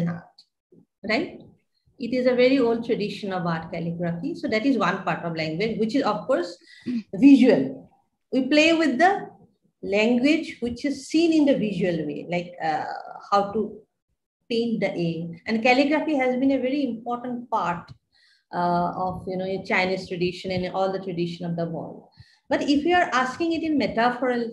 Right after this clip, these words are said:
Speaker 1: term, like, you, like, do you have the element of art in language also?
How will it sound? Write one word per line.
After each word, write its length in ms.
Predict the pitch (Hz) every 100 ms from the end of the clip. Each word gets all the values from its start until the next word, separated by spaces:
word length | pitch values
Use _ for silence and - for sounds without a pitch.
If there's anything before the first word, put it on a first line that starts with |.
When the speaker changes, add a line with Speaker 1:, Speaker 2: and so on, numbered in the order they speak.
| -
Speaker 1:
term, 380 | 180 127 127 139 156
like, 160 | 170 165 180
you, 100 | 175 170 170
like, 160 | 170 170 _ _ _ _ 170
do 60 | 208
you 80 | 220 175 170
have 200 | 196 185
the 100 | 202 180
element 440 | 185 185 190 180 190
of 60 | 175 170
art 180 | 175 175
in 120 | 175
language 360 | 170 170 175 175
also? 240 | 175 -